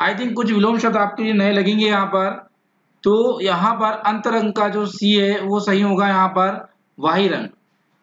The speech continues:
जीवन का विलोम शब्द क्या होगा?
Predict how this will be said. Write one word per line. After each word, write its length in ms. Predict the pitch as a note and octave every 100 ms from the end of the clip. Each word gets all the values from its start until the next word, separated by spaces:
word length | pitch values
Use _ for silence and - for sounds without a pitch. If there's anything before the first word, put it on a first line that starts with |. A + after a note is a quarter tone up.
| _ C#3
जीवन 460 | C#3 F#3+ A3+ B3
का 460 | A3+ G#3+ G#3+ - - E3
विलोम 340 | F3 G#3 A3+
शब्द 320 | A3 G3 G3 F3+
क्या 140 | F#3
होगा? 420 | D#3 A2 F#2+ -